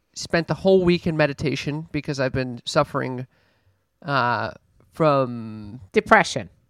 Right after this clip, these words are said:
Speaker 1: depression! Uh, I'm stuck alone in the fuck den by myself. As you know, the fuck den is not designed for one person.
Speaker 2: <laughs>
Speaker 1: It is,
Speaker 2: But it is
Speaker 1: it
Speaker 2: a
Speaker 1: is meant
Speaker 2: studio.
Speaker 1: for fucking.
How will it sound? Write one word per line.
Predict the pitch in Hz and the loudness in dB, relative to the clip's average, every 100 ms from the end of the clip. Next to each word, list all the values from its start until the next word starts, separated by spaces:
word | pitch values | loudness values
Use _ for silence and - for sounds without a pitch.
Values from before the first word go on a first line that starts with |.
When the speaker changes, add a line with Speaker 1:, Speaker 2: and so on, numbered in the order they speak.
| _ | _
Speaker 1:
depression! | 240 - 403 440 392 392 381 381 381 392 - - - _ - | 2 4 2 2 0 0 0 -2 -4 -6 -10 -20 -20 _ -2
Uh, | 180 180 180 175 170 _ _ _ _ _ | 4 4 4 0 -6 _ _ _ _ _
I'm | 156 165 156 | -8 -8 -12
stuck | 151 - 254 - | -12 -2 -2 0
alone | 208 208 202 | 4 6 4
in | |
the | 175 | 0
fuck | - 214 - | 2 0 4
den | 208 196 | 2 4
by | 180 | 2
myself. | 170 160 - 185 196 - - | 2 0 2 4 4 2 -2
As | 226 | -2
you | 240 | 0
know, | 247 254 | 0 0
the | 214 | 2
fuck | - 240 | 4 4
den | - 214 | 4 -2
is | 180 | 0
not | 185 196 | 0 -2
designed | 185 175 180 165 160 - _ | -2 0 0 -2 -6 -12 _
for | - 170 156 | -4 -2 0
one | 151 156 | 0 -2
person. | - 139 131 123 143 - _ _ - | -2 -4 -4 -10 -16 -20 _ _ -20
Speaker 2:
<laughs> | - 196 202 - 170 - 139 - - - - - - - | -4 -4 -2 -8 -10 -12 -14 -14 -20 -20 -20 -20 -16 -8
Speaker 1:
It | 160 | -2
is, | 170 | 2
Speaker 2:
But | 202 | 2
it | 214 | 2
is | 330 | 2
Speaker 1:
it | |
Speaker 2:
a | 208 | 0
Speaker 1:
is | 156 | 2
meant | 220 277 | 2 4
Speaker 2:
studio. | 202 165 | 4 2
Speaker 1:
for | 196 | 2
fucking. | 220 202 170 123 | 2 2 0 -6